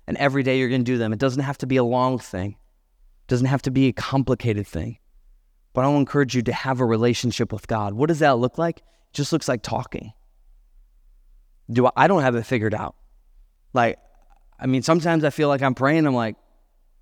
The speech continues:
uh, "Is anything happening up there? Did you hear me?" I don't know. But I feel like God is like, "I want relationship with you.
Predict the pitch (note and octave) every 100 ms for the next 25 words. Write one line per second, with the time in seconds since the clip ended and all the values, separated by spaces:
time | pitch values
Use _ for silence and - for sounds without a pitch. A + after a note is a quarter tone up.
0 | _ - A#2 A2+ A2 G#2 - _ _ _
1 | _ _ _ _ _ _ - D3+ F3+ F3
2 | F3 G3 A3 G#3+ A3+ A3+ - _ _ _
3 | _ _ _ _ _ C3+ C#3+ F#3 A#3+ A#3
4 | _ _ _ _ _ _ _ _ _ _
5 | _ _ _ _ - B2+ D3 D3+ G3 E3+
6 | _ _ _ _ _ _ _ _ - _
7 | A#2+ A#2+ B2+ _ _ - A#2+ - D#3 D3
8 | A#2+ A#2+ B2 A2+ A#2 A2+ G#2 _ _ _
9 | _ A#2 C3 D#3 C3 B2+ C3 C#3 A#2 -
10 | G2 G2+ G2+ -